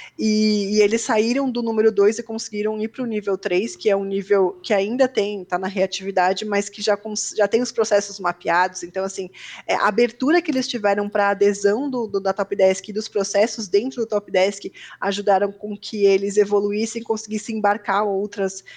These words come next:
outras áreas em, e, e agora tão, eles são um C S C, então tem várias áreas dentro do Top Desk.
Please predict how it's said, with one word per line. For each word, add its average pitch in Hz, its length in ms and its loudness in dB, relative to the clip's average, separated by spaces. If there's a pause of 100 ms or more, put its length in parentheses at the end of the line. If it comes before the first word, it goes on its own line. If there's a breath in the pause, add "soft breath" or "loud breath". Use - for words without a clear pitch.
(200 loud breath)
outras 190 520 2
áreas 185 360 2
em, 185 360 -6
e, 175 640 0
e 156 60 -2
agora 185 300 2
tão, 180 240 -2
eles 190 140 -2
são 202 180 -4
um 202 80 -4
C - 140 0
S 202 240 0
C, 196 280 0
então 180 380 -4
tem 196 220 -4
várias 196 400 2
áreas 180 280 0
dentro 175 220 -8
do 185 80 -8
Top 180 240 -8
Desk. 170 420 -4